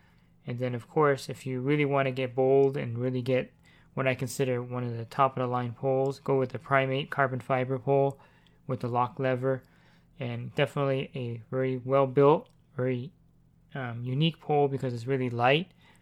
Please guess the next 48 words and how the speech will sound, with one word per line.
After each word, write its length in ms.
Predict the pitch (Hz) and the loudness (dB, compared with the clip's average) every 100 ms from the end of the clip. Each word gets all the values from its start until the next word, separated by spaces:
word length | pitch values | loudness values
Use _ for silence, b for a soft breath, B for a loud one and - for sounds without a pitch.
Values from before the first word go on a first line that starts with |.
| b b | b b
but 80 | 131 | -6
it's 140 | 135 | 0
also 300 | 139 120 127 | 0 0 -4
a 40 | |
pole 320 | 113 135 131 120 | -4 -2 -2 -2
that 200 | 123 123 | -6 -6
works 280 | 123 - | -8 -6
really 240 | 135 127 123 | -4 -4 -4
effectively 920 | 110 135 131 - 123 127 131 127 - b b b b | -4 -4 -4 -4 -4 -2 -2 -4 -8 b b b b
and 340 | 123 120 117 123 | -8 -6 -6 -6
you 60 | |
don't 80 | 120 | -8
have 60 | 120 | -8
to 60 | 120 | -8
really 220 | 120 117 | -6 -6
worry 300 | 113 127 123 | -2 -2 -2
about 240 | 123 120 | -2 -4
anything 380 | 127 127 120 123 | -4 -6 -6 -6
when 100 | 117 | -6
you're 80 | 117 | -4
using 300 | 127 123 123 | -4 -4 -6
that 240 | 120 110 | -6 -8
pole. 320 | - 120 120 | -6 -6 -6
So 160 | 110 139 | -6 -2
using 420 | 156 175 175 147 - b b b - | 0 2 2 0 -6 b b b -6
a 80 | 131 | 0
good 240 | 151 139 | 0 2
pool 200 | 156 151 | 0 0
pole, 280 | - 135 127 | 2 0 0
because 240 | 127 143 | 0 2
that's 140 | 165 156 | 2 2
kind 180 | 190 | 2
of 80 | 165 | 2
your 100 | 131 | 2
main 240 | 131 131 131 | 0 -2 -2
tool 300 | 147 139 127 | 0 2 2
out 220 | 127 120 | 0 -2
there 120 | 123 | -4
anyway. 320 | 131 139 139 | -2 0 2
Everything 380 | 135 147 139 131 | 2 0 -2 -6
connects 340 | - 131 123 - | -4 -4 -4 -6
to 80 | |
it, 60 | 135 | -6
your 140 | 123 | -6
brush, 500 | 113 131 135 127 - - b b b b - | 0 4 4 2 -6 -16 b b b b -10
your 80 | 110 | -4
vacuum, 640 | 131 131 120 127 127 127 | 0 0 -2 -6 -6 -4
your 320 | 120 117 113 | -6 -8 -10